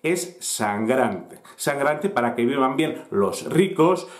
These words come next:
los ministros, y, y no, no los ricos que ha-, hacen dinero como el de Zara, que luego le critican porque ha pon-, puesto una empresa y hay que sangrar a los ricos, como dice Podemos, no. Eh, los ricos, nuevos ricos, como Irene Montero, que viven en el chalet de Galapagar.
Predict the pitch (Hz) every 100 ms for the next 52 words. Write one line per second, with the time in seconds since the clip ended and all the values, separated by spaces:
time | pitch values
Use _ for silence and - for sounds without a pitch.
0 | - - 107 113 110 175 180 135 139 -
1 | 104 98 95 90 - 131 156 151 180 220
2 | 135 165 127 - 123 123 - - 104 123
3 | 104 117 123 120 104 98 95 147 151 -
4 | 117 120 117 113 113 131 131 - - 117
5 | - 104 117 117 - 117 113 101 95 101
6 | - - 135 131 117 107 104 127 110 101
7 | 135 120 120 113 117 113 - 123 107 147
8 | 135 - - - - - - - - 139
9 | 147 - - 123 127 170 202 202 175 180
10 | 214 170 170 151 117 - 123 117 139 165
11 | 170 170 180 180 151 131 135 139 147 135
12 | 131 117 135 131 110 - 110 110 -